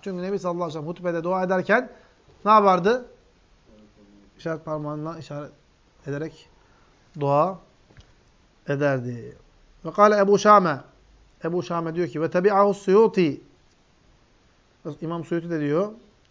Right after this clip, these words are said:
imamların diyor hutbede ellerini kaldırarak dua etmesi, "Ve amma raf'u eydihim." Ellerini kaldırmaları, ende dua, dua esnasında,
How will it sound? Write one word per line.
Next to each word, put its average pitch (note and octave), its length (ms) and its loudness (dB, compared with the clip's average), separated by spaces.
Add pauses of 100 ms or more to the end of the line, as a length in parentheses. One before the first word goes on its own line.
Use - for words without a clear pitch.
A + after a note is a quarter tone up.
(920)
imamların F#3 440 -2
diyor E3+ 120 -2
hutbede E3+ 320 -4
ellerini F3+ 540 -4
kaldırarak E3+ 500 -2
dua E3+ 180 0
etmesi, F3 540 -2 (560)
"Ve E3+ 60 -6
amma G3 340 0
raf'u G#3 320 0
eydihim." G3 680 4 (880)
Ellerini F3+ 340 -2
kaldırmaları, F3+ 720 2 (220)
ende G3 380 0
dua, F#3 480 8
dua F#3+ 220 4
esnasında, E3+ 760 0